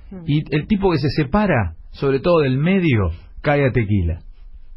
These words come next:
Speaker 2: Se separó Tinelli y cayó a Tequila. Del Potro fue a Tequila. Caes a Tequila. Ahí fue una noche,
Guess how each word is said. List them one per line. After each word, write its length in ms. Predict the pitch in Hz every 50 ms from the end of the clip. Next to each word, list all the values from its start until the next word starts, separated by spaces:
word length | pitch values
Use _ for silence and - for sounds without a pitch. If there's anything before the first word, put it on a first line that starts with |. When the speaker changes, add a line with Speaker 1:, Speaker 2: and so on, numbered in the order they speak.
| - - -
Speaker 2:
Se 120 | - 143
separó 400 | 127 160 160 165 175 180 208 202
Tinelli 400 | 156 190 196 220 240 233 208 180
y 40 | 123
cayó 260 | 123 135 127 120 151
a 40 | 131
Tequila. 520 | 123 131 107 104 107 101 90 82 82 82 - - - - - - - - - -
Del 300 | 110 147 151 156 160 -
Potro 380 | 214 233 240 240 - 185 185
fue 180 | 160 - 151 139
a 20 |
Tequila. 520 | 117 139 113 98 101 98 87 87 90 95 - - - -
Caes 280 | - 220 226 220 208 - 151 127
a 40 |
Tequila. 520 | 110 123 104 104 107 101 87 85 85 82 - - - - - - - -
Ahí 160 | 151 190 190
fue 140 | - 202 208
una 140 | 185 175
noche, 460 | 185 208 214 - - 185 180 170 170